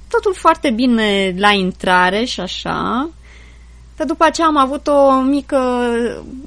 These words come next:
așa, un, o senzație că parcă ceva n-ar fi în regulă. În fine, nu am dat înapoi pentru că eram hotărâți.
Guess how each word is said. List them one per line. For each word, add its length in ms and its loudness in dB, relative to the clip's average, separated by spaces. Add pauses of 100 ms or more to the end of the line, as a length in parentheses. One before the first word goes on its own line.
(120)
așa, 380 -4
un, 460 -4
o 120 0
senzație 600 0
că 140 -6
parcă 360 0
ceva 260 0
n-ar 180 0
fi 200 -4
în 100 0
regulă. 500 -4 (180)
În 140 2
fine, 340 -2 (1200)
nu 260 0
am 160 4
dat 160 -6
înapoi 480 -8
pentru 400 -10
că 560 -10 (640)
eram 240 4
hotărâți. 580 2